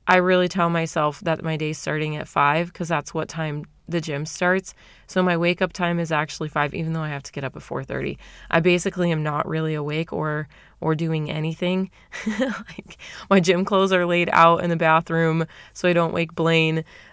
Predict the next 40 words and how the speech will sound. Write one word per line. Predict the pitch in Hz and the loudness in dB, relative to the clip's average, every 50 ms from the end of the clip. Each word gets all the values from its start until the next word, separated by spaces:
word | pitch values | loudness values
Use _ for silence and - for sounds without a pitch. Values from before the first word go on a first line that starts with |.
| _ _ - | _ _ -4
Um, | 170 160 151 147 147 147 147 151 160 - _ _ _ | 0 0 2 2 0 -2 -4 -8 -10 -16 _ _ _
my | - 165 156 | 0 2 2
water | 151 151 156 160 175 190 | 4 6 6 6 6 6
bottle's | 175 175 165 170 170 175 170 175 | 6 6 8 8 6 6 4 4
already | 165 160 160 160 | 2 2 2 0
done. | 160 160 151 | -2 -2 -2
Like, | 151 151 - | -2 0 2
I | - 175 180 | 4 4 6
literally | 185 190 202 214 220 214 196 185 170 | 6 4 4 4 2 2 2 2 0
roll | 156 143 139 156 156 165 175 180 180 - | -2 -2 0 2 4 4 4 4 4 2
out | 170 165 | 2 2
of | 170 170 | 2 0
bed. | 160 151 147 143 143 151 175 170 - _ _ _ _ _ _ _ _ | 0 0 -2 -2 -2 -4 -6 -8 -12 _ _ _ _ _ _ _ _
Sometimes | - - 196 214 226 240 254 269 | 0 2 2 2 2 2 0 2
I | 277 254 | 2 2
sleep | 208 - - - - 170 170 170 170 | 2 0 -4 -4 -4 -2 -2 -2 0
in | 220 208 | 0 0
my | 220 220 220 | 2 2 2
messy | 214 214 214 208 - 220 | 2 2 2 2 0 0
bun, | 202 208 214 214 208 | 2 4 2 2 2
so | - 190 | 0 -2
I | 175 | -2
don't | 175 180 | 0 0
even | 185 180 180 | 0 0 0
have | 180 175 170 160 | -2 -2 -4 -4
to | 160 160 | -4 -6
do | 151 143 156 147 147 | -4 -4 -4 0 0
it | 160 175 - | 0 -2 0
<laughs> | - | -2
the | 233 208 196 | -4 -2 2
next | 190 202 196 - - - - | 2 2 2 2 -4 -10 -10
day, | - 185 180 175 | -8 -4 -4 -2
which | 170 165 - - | -4 -4 -6 -8
is | 165 165 | -10 -10
terrible | - - 151 151 151 156 160 | -8 -8 -6 -4 -4 -4 -6
for | 165 165 | -6 -8
my | 160 160 151 | -8 -8 -6
hair, | 156 156 151 151 151 | -6 -6 -6 -8 -8
but | 156 160 - | -8 -8 -8
whatever. | - 156 151 156 160 160 165 175 | -8 -8 -8 -8 -6 -6 -8 -8